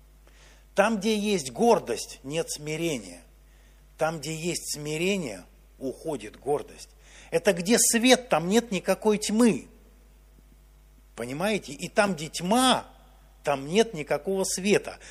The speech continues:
Но мы склонны думать, Иисус даже говорит, что ты подумай, вот если ты называешь то, что в тебе свет,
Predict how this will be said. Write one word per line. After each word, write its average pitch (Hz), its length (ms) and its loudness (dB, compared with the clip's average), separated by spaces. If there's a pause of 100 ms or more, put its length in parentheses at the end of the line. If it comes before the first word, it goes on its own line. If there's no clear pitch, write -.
(160)
Но 151 140 0
мы 240 160 6
склонны 226 500 4
думать, 165 440 2 (240)
Иисус 190 400 2
даже 165 260 2
говорит, 175 420 6 (220)
что 143 140 -4
ты 202 160 4
подумай, 208 500 10
вот 143 180 4
если 220 360 2
ты 240 260 4
называешь 165 560 4
то, 202 160 2
что 185 220 -4
в - 80 -14
тебе 165 520 2 (1200)
свет, 180 640 4